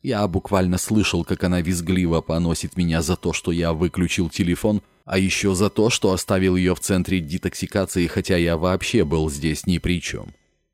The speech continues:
Первые девять голосовых сообщений были от мамы. «Джоуи, я поверить не могу, что ты способен так обращаться с родной матерью». «Стюарта». «Джоуи, не знаю, чем я заслужила такое».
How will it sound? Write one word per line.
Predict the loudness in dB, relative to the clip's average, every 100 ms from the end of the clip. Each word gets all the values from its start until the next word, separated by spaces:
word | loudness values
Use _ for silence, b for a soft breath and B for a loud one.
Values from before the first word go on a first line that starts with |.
| _ -6
Первые | -2 0 2 4 4
девять | 4 6 4 2
голосовых | 4 4 4 2 0 0
сообщений | 0 0 0 2 4 2
были | 2 0 2 0
от | -2 -6
мамы. | -8 -8 -10 -20 _ _ _ _ -6
«Джоуи, | -2 0 0 -2 -4 B
я | 0 2 2
поверить | 2 2 2 2 0
не | 0
могу, | 2 2 0
что | 0 0
ты | 0
способен | -2 -2 0 0 0
так | -2 -2
обращаться | 0 0 0 -2 -2 -4
с | 0
родной | 0 2 2
матерью». | 2 2 2 2 0 -2 _ _ _
«Стюарта». | -16 -8 -6 -6 -8 -10 -10 _ _ _ _ _ -12
«Джоуи, | -2 2 2 0 0
не | 0 2
знаю, | 2 2 2
чем | 2 0 2
я | 2
заслужила | 0 -2 -2 0 0 0 -4
такое». | -4 0 0